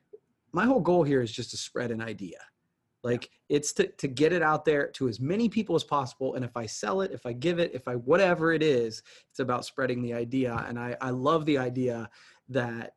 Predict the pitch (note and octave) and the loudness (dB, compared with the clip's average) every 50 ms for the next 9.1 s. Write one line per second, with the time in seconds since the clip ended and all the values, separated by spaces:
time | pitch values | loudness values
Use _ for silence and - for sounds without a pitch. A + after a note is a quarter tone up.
0 | _ - C3+ B2+ A2+ - - B2+ C3+ C#3 C3 - - - - C3+ C#3+ C3+ A#2+ G2+ | _ -4 -4 -4 -4 -4 -2 0 2 2 2 0 -8 -6 -4 -2 -2 -2 -2 -4
1 | A#2 - - C#3+ C#3 C3 - - - - - - _ _ - A3+ C4 - - - | -6 -4 0 0 0 0 -2 -8 -20 -20 -20 -20 _ _ 0 2 2 0 -2 -2
2 | G#4+ G4+ G4 F#4 F#4 F4+ - - - G#3 G3+ A#3 D#4 D#4 F#3 D3+ C3 B2 - A#2+ | 0 0 2 2 2 0 0 0 -2 -2 0 0 0 0 0 0 -2 -2 -6 -8
3 | - - - _ _ _ _ D3+ B2+ - - D#3 C3 B2 B2+ B2 A#2+ - G2+ - | -8 -8 -12 _ _ _ _ -6 -6 -2 0 0 0 2 0 -2 -2 -4 -4 -6
4 | B2 A2+ G#2 A#2 G#2+ - - B2 A2+ E2 D2+ - - _ _ _ _ _ _ E3+ | -6 -6 -4 -8 -10 -10 -12 -14 -14 -14 -14 -18 -20 _ _ _ _ _ _ -6
5 | - C4+ A3 - - B3 A3+ - - A3+ A3+ - - - - - - - - - | -4 -4 -4 -2 -4 -4 -4 -4 -4 -6 -6 -6 -6 -10 -14 -14 -14 -14 -12 -8
6 | A#3+ - - - _ - - - - - - - - A#3 F3 - - D#3+ F#3+ G3+ | -8 -8 -10 -10 _ -18 -20 -20 -20 -20 -12 -8 -6 -6 -6 -4 -2 2 2 4
7 | F3+ - - A3+ G#3+ A3 E3+ D#3 C3+ C3 B2+ B2 A#2 A#2+ C3+ D3 F#3 G#3 - - | 2 4 2 2 4 4 4 4 4 4 0 -2 -2 -2 0 0 0 -2 -6 -14
8 | - - _ - - - A3+ G#3 A#3 - D#4 - G4 G4 F#4 C#4+ C4+ A#3+ G#3+ G3+ | -20 -20 _ -20 2 4 4 4 6 4 6 6 6 6 6 4 4 4 4 4
9 | G3+ | 2